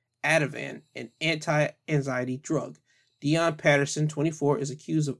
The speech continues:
opening fire in the waiting room of a Northside Hospital medical office, killing one woman and wounding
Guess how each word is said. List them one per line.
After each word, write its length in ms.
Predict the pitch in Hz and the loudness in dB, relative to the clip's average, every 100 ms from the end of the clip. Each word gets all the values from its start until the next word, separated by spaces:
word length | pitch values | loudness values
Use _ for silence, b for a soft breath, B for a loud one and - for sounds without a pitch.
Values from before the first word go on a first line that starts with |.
| - | -4
opening 300 | 170 208 202 | -4 -2 -4
fire 520 | - 120 120 131 - | -4 -4 -2 -4 -4
in 120 | 147 | -6
the 60 | 127 | -4
waiting 320 | 123 156 160 | 0 2 2
room 240 | 143 143 139 | 0 0 -2
of 120 | 131 | -6
a 80 | 117 | -6
Northside 540 | 143 160 156 139 123 | -2 -2 0 -2 0
Hospital 600 | 143 151 156 123 120 143 _ _ _ | 2 0 0 -6 -6 -6 _ _ _
medical 340 | 170 190 - - | 0 0 0 -2
office, 500 | 123 139 147 151 - b b b | -2 -2 -2 -4 -6 b b b
killing 340 | - 165 139 | 0 2 4
one 260 | 127 185 226 | 4 4 6
woman 380 | 165 147 147 156 B B - | 6 4 2 -2 B B -6
and 160 | 135 | -2
wounding 420 | 127 123 123 123 | 0 0 0 -4